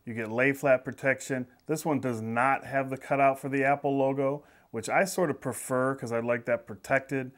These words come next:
Cutouts again look good, camera protection's good, access to all the buttons,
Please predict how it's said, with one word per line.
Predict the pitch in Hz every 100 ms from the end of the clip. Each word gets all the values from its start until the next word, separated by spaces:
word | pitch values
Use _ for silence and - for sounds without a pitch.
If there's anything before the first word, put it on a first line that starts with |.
| -
Cutouts | - 147 135 135
again | 127 127 139 135
look | 131 117
good, | 123 123 123 -
camera | - 139 135
protection's | 123 139 - 131 127 131 113
good, | 113 120 117 113 - _ _ 131
access | 135 - 139 -
to | 127
all | 131 135
the | 127
buttons, | 107 131 131 135 131 123 -